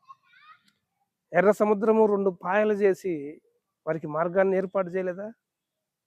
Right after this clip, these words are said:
ప్రియమైన దేవుని బిడ్డలారా, దేవుని మీద ఆధారపడి ఆయనకు మొరపెట్టు వారికి ఖచ్చితంగా సమాధానం ఇచ్చే దేవుడు ఆయన. "ఇదిగో మోసే,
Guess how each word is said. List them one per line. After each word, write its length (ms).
ప్రియమైన 280
దేవుని 260
బిడ్డలారా, 420
దేవుని 300
మీద 220
ఆధారపడి 800
ఆయనకు 420
మొరపెట్టు 560
వారికి 380
ఖచ్చితంగా 560
సమాధానం 540
ఇచ్చే 240
దేవుడు 300
ఆయన. 160
"ఇదిగో 280
మోసే, 560